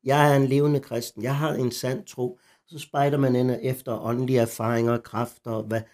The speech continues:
Gud han har grebet ind i mit liv, og nådegaver, og hvordan han virker i tjenesten, og så videre. Så begynder man det her med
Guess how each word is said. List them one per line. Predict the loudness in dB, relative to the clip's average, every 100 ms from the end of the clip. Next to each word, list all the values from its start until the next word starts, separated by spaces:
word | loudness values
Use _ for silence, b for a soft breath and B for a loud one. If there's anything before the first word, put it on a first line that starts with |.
| _
Gud | 0 2
han | 2
har | 0
grebet | 0 -2 0 0
ind | 0 0
i |
mit | -2 -4
liv, | -2 0
og | 0
nådegaver, | 0 2 2 0 -2 -2 -2
og | -6
hvordan | -4 -2 0
han | 0 0
virker | 0 0 0
i | -2
tjenesten, | 0 0 0 -2 -6
og | -6
så | -4 -2
videre. | 0 0 0 -6 _ _ _ _ _ _ _ _ _
Så | -16 -6
begynder | 2 4
man | 4
det | 6
her | 6
med | 4